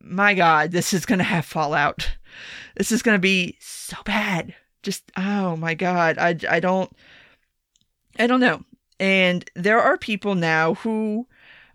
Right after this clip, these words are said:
are kinda coming around to trying to have the conversation about a cost benefit analysis on this. And to be fair,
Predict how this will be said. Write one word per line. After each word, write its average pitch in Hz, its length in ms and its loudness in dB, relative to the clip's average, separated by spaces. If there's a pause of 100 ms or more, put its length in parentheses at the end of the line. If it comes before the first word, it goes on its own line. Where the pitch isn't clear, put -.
(120)
are 220 500 6 (140)
kinda 269 380 2
coming 233 340 0
around 180 300 2
to 180 100 -2
trying 175 300 -2
to - 80 -4
have 175 200 0
the 170 80 -4
conversation 165 680 -2
about 160 320 2
a 170 60 -2
cost 165 320 -2
benefit 165 340 -2
analysis 170 540 -2
on 175 140 0
this. 180 340 -2 (720)
And 226 420 4 (960)
to 294 140 -2
be 320 160 0
fair, 175 580 2